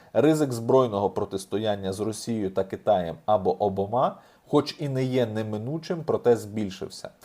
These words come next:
Також зростає загроза застосування ядерного озброєння, зокрема на території С Ш А.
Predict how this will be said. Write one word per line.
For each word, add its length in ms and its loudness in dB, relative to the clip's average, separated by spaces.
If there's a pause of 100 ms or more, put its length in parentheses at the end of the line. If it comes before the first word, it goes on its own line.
(200)
Також 320 6
зростає 520 4
загроза 420 2
застосування 760 -4
ядерного 680 0
озброєння, 560 -2
зокрема 500 -4
на 120 -4
території 580 -4
С 220 -12
Ш 200 -6
А. 120 -4